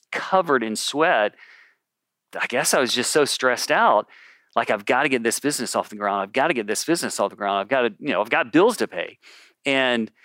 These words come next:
I'm a skinny guy. I, you probably can tell to a certain extent. I've never been a, I've been a long distance runner kind of all my life. I was at that season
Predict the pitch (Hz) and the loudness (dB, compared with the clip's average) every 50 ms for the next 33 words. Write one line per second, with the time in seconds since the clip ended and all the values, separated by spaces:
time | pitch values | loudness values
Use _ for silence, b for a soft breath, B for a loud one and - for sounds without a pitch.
0 | b b b b b - 185 196 240 240 - - - - 190 196 180 151 123 123 | b b b b b 0 0 2 2 2 2 2 2 2 2 4 4 4 4 2
1 | 123 135 117 92 87 95 107 120 120 117 117 117 113 110 113 123 123 104 98 98 | 2 2 2 2 2 2 2 0 0 -2 -6 -8 -8 -10 -6 -2 -2 -2 -4 -6
2 | 107 - - - - 135 127 131 120 - 113 - 135 123 120 - 113 104 - - | -18 -20 -18 -8 -2 0 2 2 2 0 -2 0 2 2 2 2 0 0 0 2
3 | - 190 127 120 98 - - 123 117 117 - 127 147 151 131 117 113 120 120 123 | 0 0 0 0 -4 -2 0 0 0 0 2 0 0 0 -2 -6 -2 0 2 2
4 | 135 143 139 120 120 127 120 113 107 107 107 - _ - 127 127 110 104 107 104 | 2 2 0 2 2 0 0 0 -2 -4 -8 -16 _ -2 0 0 0 -2 -2 0
5 | 131 123 117 113 113 113 120 127 123 120 - - 117 - - 123 120 127 135 120 | 2 2 4 4 4 4 4 4 2 0 -2 -4 -8 -6 -2 0 2 2 2 2
6 | 113 107 - 113 110 107 101 92 113 120 117 117 110 107 104 110 127 135 120 110 | 0 0 0 -2 -2 -2 0 2 2 2 4 4 2 4 4 4 4 4 2 0
7 | 104 - _ _ _ _ _ _ _ _ _ _ _ _ _ _ _ _ - 151 | -2 -6 _ _ _ _ _ _ _ _ _ _ _ _ _ _ _ _ -2 0
8 | 196 247 254 240 190 - - - _ _ _ _ _ _ - 135 127 117 110 107 | 2 4 4 4 4 2 -4 -6 _ _ _ _ _ _ 0 0 0 0 0 0
9 | 143 151 180 185 - - - - 180 190 180 135 123 117 107 101 98 101 110 | 2 2 2 0 -2 -2 -2 -2 -2 -2 -2 0 0 0 -2 -2 -6 -8 -12